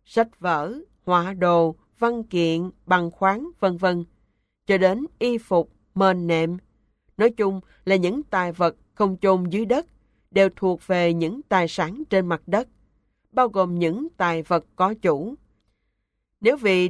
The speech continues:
tỳ kheo có tâm trộm cắp những vật trị giá từ năm ma sái trở lên, hoặc mang đi, hoặc chôn giấu,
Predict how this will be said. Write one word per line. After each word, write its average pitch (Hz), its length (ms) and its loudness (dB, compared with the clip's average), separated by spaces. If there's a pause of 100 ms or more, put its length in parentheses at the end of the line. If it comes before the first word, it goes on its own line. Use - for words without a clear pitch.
(120)
tỳ 190 200 4
kheo 208 400 0
có 302 120 -6
tâm 247 260 -6
trộm 175 320 0
cắp 330 220 -10 (200)
những 185 200 -4
vật 185 240 -2 (100)
trị 175 160 0
giá 202 280 -4 (100)
từ 170 260 0
năm 190 240 -4
ma 190 120 0
sái 220 320 -8
trở 170 220 0
lên, 190 340 -2 (440)
hoặc 185 200 0
mang 233 300 -2
đi, 214 300 -2 (320)
hoặc 180 180 2 (140)
chôn 196 200 0
giấu, 196 400 -2